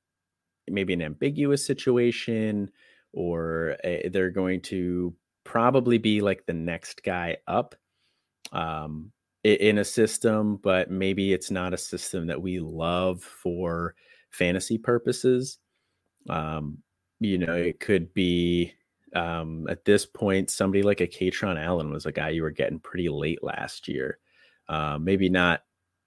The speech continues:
super late. You were probably getting him in, I don't know, maybe rounds, like, twenty, twenty-five, somewhere in that range.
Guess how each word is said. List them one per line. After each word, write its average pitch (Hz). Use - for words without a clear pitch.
super 113
late. 76
You 92
were 92
probably 92
getting 82
him 82
in, 80
I 87
don't 80
know, 78
maybe 80
rounds, 76
like, 76
twenty, 82
twenty-five, 80
somewhere 76
in 73
that 98
range. 78